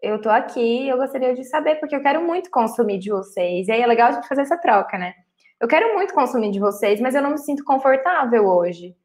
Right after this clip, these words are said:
porque eu não vejo relatório de sustentabilidade, porque eu não vejo dados, porque eu não vejo comprovação. Como vocês podem me ajudar?" Então, é uma troca. Não é a gente enfiar a faca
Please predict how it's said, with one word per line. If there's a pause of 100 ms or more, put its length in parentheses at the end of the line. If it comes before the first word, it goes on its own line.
(260)
porque
eu
não
vejo
relatório
de
sustentabilidade,
porque
eu
não
vejo
dados,
porque
eu
não
vejo
comprovação. (480)
Como
vocês
podem
me
ajudar?" (1400)
Então,
é
uma
troca. (100)
Não
é
a
gente
enfiar
a
faca